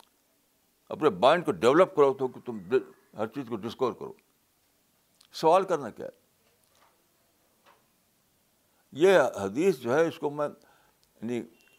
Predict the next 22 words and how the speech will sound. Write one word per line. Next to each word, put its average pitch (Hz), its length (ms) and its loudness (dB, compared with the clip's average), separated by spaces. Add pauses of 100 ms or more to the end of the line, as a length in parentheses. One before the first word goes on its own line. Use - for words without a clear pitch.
(800)
یعنی 92 220 -10 (240)
شاہ 143 420 4
کلید 143 400 0
سمجھتا 98 340 -4
ہوں، 69 180 -14
یعنی 101 180 -8
ماسٹر 107 380 0
کی 139 200 -10
سمجھتا 92 360 -12
ہوں۔ 80 100 -10 (1800)
یہ 101 120 -8
جو 95 160 -6
حدیث 98 300 -8
ہے 92 60 -8
کہ 92 140 -10
نہینا 104 420 -4
عن، 98 200 -6
عن، 87 520 -10
عن، 76 100 -16 (100)
عن 107 140 -12
کثرت 107 360 -8
السؤال، 127 420 -8